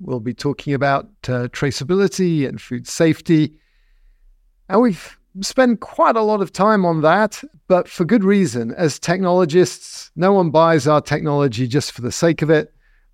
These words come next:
Uh, we have to find markets that are driving adoption. And this is a market that has a lot of drivers for new technology.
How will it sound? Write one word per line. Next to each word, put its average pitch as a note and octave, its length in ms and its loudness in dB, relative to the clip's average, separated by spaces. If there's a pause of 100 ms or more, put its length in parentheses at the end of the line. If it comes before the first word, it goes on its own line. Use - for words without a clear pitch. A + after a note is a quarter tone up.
Uh, B2+ 340 0
we B2+ 120 0
have E3+ 220 0
to - 60 -18
find D#3 320 0
markets C#3+ 520 -2
that B2 180 -6
are B2 60 0
driving C3+ 480 -2
adoption. A#2+ 760 -6 (140)
And C3 480 -4 (480)
this F#3+ 420 2
is D3+ 200 -2
a C#3+ 60 0
market C#3 640 -2 (100)
that C3+ 220 -6
has C#3 380 -4
a D3+ 120 -6
lot D3+ 560 -6 (220)
of C3 280 -4
drivers D#3+ 760 0
for C#3+ 640 -2 (400)
new F#3 200 2
technology. C3+ 760 -4